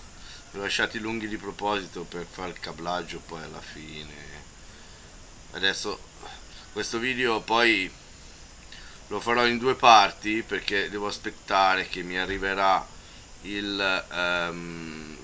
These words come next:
circuito booster che mi porta da i tre volt della batteria della sigaretta elettronica, quindi la uno otto sei cinque zero,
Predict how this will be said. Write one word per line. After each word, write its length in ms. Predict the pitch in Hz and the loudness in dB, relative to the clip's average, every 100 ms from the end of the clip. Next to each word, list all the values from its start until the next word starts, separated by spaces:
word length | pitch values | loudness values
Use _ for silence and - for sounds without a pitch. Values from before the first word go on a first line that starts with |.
| - | -8
circuito 1080 | - 107 127 123 120 - - 107 104 98 - - - - - - | -8 -8 -6 -2 -2 -2 0 2 4 4 0 -10 -18 -18 -18 -10
booster 720 | 113 135 113 - 110 104 92 | -4 0 0 4 6 6 2
che 160 | - 107 | 0 0
mi 160 | 107 | -2
porta 580 | - 123 117 101 - 92 | 0 4 6 4 0 -4
da 400 | 87 107 101 - - - - - - - - - - - | 4 8 8 6 -4 -14 -14 -16 -16 -14 -14 -16 -18 -14
i 120 | 107 | -12
tre 220 | - 110 107 | -2 0 2
volt 440 | 120 123 113 101 | 6 8 8 6
della 240 | - 98 95 | 0 0 2
batteria 640 | 101 - - 104 113 104 | 2 0 0 0 4 2
della 160 | 92 87 | 2 -4
sigaretta 520 | - 90 98 98 107 | -6 -4 -4 -4 -4
elettronica, 720 | 95 - 104 101 95 80 82 76 | -6 -2 2 2 0 -8 -14 -12
quindi 300 | 101 95 90 | -10 -10 -8
la 280 | 90 90 85 | -2 -2 -2
uno 260 | 110 113 104 | -6 -4 -2
otto 360 | 107 - - | -2 -4 -10
sei 240 | 92 104 92 | -8 -6 -4
cinque 400 | - 95 104 104 | -6 -6 -8 -8
zero, 460 | 92 95 87 85 | -6 -4 -4 -6